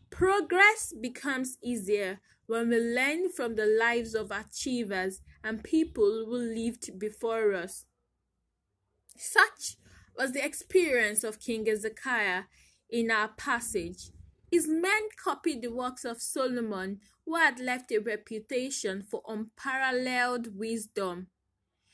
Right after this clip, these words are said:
Even though this is the only reference in the Bible where the men of Hezekiah copied out the works of Solomon, that the latter generation imbibed lessons from the former,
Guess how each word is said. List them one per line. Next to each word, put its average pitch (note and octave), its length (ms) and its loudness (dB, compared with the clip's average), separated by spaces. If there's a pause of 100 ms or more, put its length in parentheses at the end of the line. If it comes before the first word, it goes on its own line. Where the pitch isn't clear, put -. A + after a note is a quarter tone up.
(340)
Even D#4+ 460 4
though C4 240 4
this C#4 320 -6
is C#4 160 -8
the - 160 -10
only B3 280 0
reference A3+ 640 -4
in G3+ 160 -4
the G3 80 -4
Bible F#3+ 680 -4 (260)
where C4+ 220 0
the A#3+ 160 -4
men A#3 340 -4
of G#3 140 -6
Hezekiah G#3+ 760 -6
copied A#3 540 -6
out G#3+ 240 -4
the G3+ 100 -2
works G#3+ 360 -4
of G3 160 -8
Solomon, G#3 800 -2 (600)
that A3+ 220 -2
the A3 80 2 (120)
latter C#4 460 2
generation A#3 880 -2
imbibed G#3+ 560 -4
lessons A3 580 -4 (140)
from F#3+ 420 -4
the G3+ 100 -10
former, G3+ 600 -4